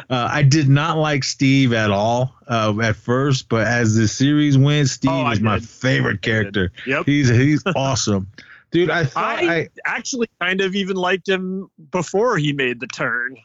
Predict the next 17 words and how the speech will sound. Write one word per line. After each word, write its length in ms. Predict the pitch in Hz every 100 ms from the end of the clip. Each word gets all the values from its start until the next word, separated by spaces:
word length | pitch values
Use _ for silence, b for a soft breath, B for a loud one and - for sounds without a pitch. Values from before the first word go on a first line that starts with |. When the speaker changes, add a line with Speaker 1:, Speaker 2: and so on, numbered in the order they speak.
| -
Speaker 2:
Like, 240 | 135 135 147 -
Speaker 1:
<laughs> 160 | 147 139
Speaker 2:
I 120 | 131
was 140 | 135
like, 220 | 135 123 156
I 140 | 208
don't 100 | 160
know. 200 | 127 147
It's, 260 | 165 151 - _ _ _ _ _ -
yeah, 280 | 147 110 104
I'm 140 | 196 240
a 40 |
fan 200 | - 208
Speaker 1:
He 60 | 254
Speaker 2:
of 40 |
that 140 | 226 202
Speaker 1:
was 300 | 98 78